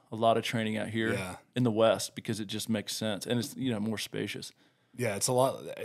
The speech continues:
Speaker 2: The terrain over there is a lot like the Rockies, right? It's
Speaker 1: Yeah, yeah,
Speaker 2: it's
Speaker 1: right.
Speaker 2: similar,
Speaker 1: Mm-hmm.
Speaker 2: like, climate and everything, and altitude.
Speaker 1: Mm-hmm. Yeah, steep mountains and then, um, barren, you know, dry desert.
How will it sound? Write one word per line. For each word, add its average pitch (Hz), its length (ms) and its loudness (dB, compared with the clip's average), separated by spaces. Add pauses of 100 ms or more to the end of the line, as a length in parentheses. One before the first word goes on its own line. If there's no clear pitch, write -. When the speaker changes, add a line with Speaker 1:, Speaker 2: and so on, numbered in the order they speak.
(300)
Speaker 2:
The 117 160 -4
terrain 139 340 6
over 113 140 2
there 107 120 0
is 95 100 -4
a 104 40 -2
lot 98 160 -2
like 98 140 -8
the 95 80 -6
Rockies, 92 460 -8
right? 90 240 -18 (340)
It's - 240 -8
Speaker 1:
Yeah, 165 180 8
yeah, 160 120 8
Speaker 2:
it's 123 200 4
Speaker 1:
right. 127 120 10
Speaker 2:
similar, 117 320 4
Speaker 1:
Mm-hmm. 135 80 2
Speaker 2:
like, 151 140 -2
climate 107 360 -2
and 101 100 -8
everything, 92 380 -8
and 92 100 -10
altitude. 98 560 -6
Speaker 1:
Mm-hmm. 139 320 4 (1040)
Yeah, 131 180 6
steep 131 360 2
mountains 120 460 4
and 117 140 6
then, 110 140 4
um, 98 460 -4 (340)
barren, 110 560 0
you 113 140 -2
know, 101 120 -4
dry 107 380 2
desert. 107 460 -4